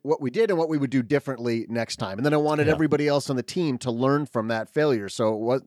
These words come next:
Speaker 1: so that they didn't have to make the mistake. And I wanted to make it okay to talk about it. And, uh, it's really hard. Even,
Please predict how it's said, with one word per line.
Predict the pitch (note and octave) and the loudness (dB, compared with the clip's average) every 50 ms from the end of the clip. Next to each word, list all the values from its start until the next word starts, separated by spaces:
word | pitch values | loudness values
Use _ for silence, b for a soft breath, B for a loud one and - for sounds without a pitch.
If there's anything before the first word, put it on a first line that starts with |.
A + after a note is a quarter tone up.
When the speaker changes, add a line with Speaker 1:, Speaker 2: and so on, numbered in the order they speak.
| G#2+ G#2+ | -10 -10
Speaker 1:
so | - - C3+ | -6 -4 -2
that | C3 C#3+ A#2 | -2 -2 2
they | - E3+ | 2 4
didn't | F#3 G3 D3+ B2+ | 4 4 2 0
have | A2+ - | -4 -4
to | - G#2+ | -4 -6
make | G#2 G2+ G2+ - | -6 -6 -8 -6
the | - | -6
mistake. | G#2 G2+ G2 G2 A2+ G#2 F#2+ - B B B B B B B | -8 -8 -4 -4 -2 -4 -4 -6 B B B B B B B
And | - C#3 | -2 0
I | C#3+ | 0
wanted | C#3 C#3 D#3+ E3+ F3 D3+ | 2 2 0 0 0 0
to | C#3+ | 0
make | D3 C#3 C3 | 0 0 2
it | C3+ | 2
okay | C3 B2 - - - B2 B2 A#2 A2 | 0 0 -2 -2 -2 -2 0 0 -2
to | G#2 G2+ | -4 -6
talk | G2 - A#2 G#2 G2+ - | -6 -4 -4 -4 -4 -6
about | G#2+ F2 E2+ E2+ E2 E2 | -8 -8 -8 -8 -8 -8
it. | E2 D#2+ _ - | -10 -12 _ -4
And, | A#2+ A2+ G#2+ G#2 G#2 G#2 | -2 0 0 0 -2 -2
uh, | G#2 G2+ G2+ F#2+ G2 - | -2 -4 -4 -4 -4 -2
it's | D3+ D3 - - | -2 -2 -2 -2
really | A2+ B2+ C#3+ D3 C#3+ C3+ | 0 2 2 2 2 2
hard. | B2 - C#4 - - - | 2 2 2 2 2 0
Even, | C4+ C#4+ D#4 D#4 D4+ C4+ A#3+ | 0 0 0 0 -4 -6 -6